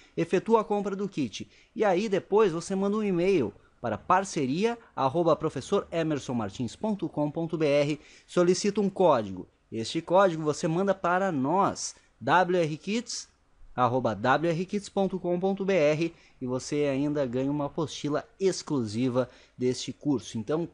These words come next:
compre já o seu kit, ga-, garanta já o seu e garanta a sua apostila exclusiva, que tá show de bola, vale muito a pena. A galera está comprando, está fazendo projetos práticos e elogiando bastante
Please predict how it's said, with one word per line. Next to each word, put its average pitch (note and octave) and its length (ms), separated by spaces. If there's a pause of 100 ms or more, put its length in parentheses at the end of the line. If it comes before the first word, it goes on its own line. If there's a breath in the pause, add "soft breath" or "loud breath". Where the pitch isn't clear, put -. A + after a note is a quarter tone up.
(120)
compre G#3 400
já C#3 160
o D3 60
seu B2 200
kit, C3 340
ga-, G2 260
garanta A#2 540
já A2+ 180
o C3+ 60
seu F3+ 360 (280 loud breath)
e F3 340
garanta D3 500
a C#3 40
sua E3+ 300
apostila F#3+ 560
exclusiva, E3 640 (240 loud breath)
que C3+ 140
tá C#3 180
show - 340
de F#3 120
bola, D3+ 400
vale C3 240
muito D3 280
a C#3 60
pena. C#3+ 240
A C#3+ 60
galera B2 320
está C#3 180
comprando, E3 600 (260 loud breath)
está B2+ 640 (120)
fazendo B2 300
projetos B2 580
práticos - 580 (220 soft breath)
e A#2 60
elogiando A#2 440
bastante A#2+ 640